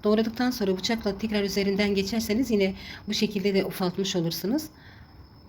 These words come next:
Ben ufak doğrayamıyorum diyer-, derseniz rondodan da geçirebilirsiniz. Sizin için daha pratik olacak ama hani yarım soğanı da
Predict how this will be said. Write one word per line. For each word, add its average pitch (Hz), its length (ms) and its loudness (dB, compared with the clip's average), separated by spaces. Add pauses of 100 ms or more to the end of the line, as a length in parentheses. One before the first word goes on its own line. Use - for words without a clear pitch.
(500)
Ben 190 180 4
ufak 196 280 -2
doğrayamıyorum 185 480 4
diyer-, 185 460 0
derseniz 196 540 2
rondodan 180 460 4
da 185 40 2
geçirebilirsiniz. 190 840 0
Sizin 202 220 0
için 190 180 -2
daha 196 160 2
pratik 175 280 -4
olacak 165 240 -2
ama 294 160 0 (280)
hani 220 140 4
yarım 220 200 4
soğanı 202 340 0
da 190 160 2